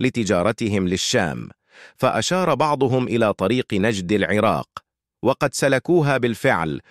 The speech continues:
وخرج منهم تجار فيهم أبو سفيان بن حرب وصفوان بن أمية وحويطب بن عبد العزى، ومعهم فضة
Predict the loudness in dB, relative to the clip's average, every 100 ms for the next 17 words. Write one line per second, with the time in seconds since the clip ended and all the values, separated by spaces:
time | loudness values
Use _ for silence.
0 | _ 0 0 0 -2 0 0 0 0 0
1 | -2 0 -2 0 2 2 2 0 -4 -10
2 | -20 _ -2 0 0 0 0 0 0 0
3 | -4 0 0 2 0 -2 0 -2 0 -2
4 | -2 -6 -14 -6 -2 2 0 0 0 2
5 | 2 0 0 2 2 0 0 -2 0 -2
6 | -2 _ _ 0 2 2 2 2 0 0
7 | 0 0 2 0 0 2 0 0 2 2
8 | 0 -4 _ 0 2 2 2 0 -2 0
9 | -4 0 -2 0